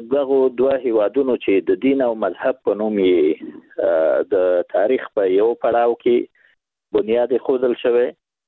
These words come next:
ایران د شیعه مذهبي، اه،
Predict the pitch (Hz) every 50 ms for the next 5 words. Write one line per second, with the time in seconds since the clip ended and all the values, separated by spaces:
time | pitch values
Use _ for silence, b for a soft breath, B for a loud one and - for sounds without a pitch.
0 | _ - - 107 110 123 123 127 123 123 123 113 101 110 107 107 98 98 95 -
1 | - - 110 110 117 123 123 127 123 123 123 120 117 110 107 110 107 101 98 92
2 | - - 110 - - 113 120 120 123 120 120 113 113 - - - 117 107 104 104
3 | 101 98 95 98 98 95 92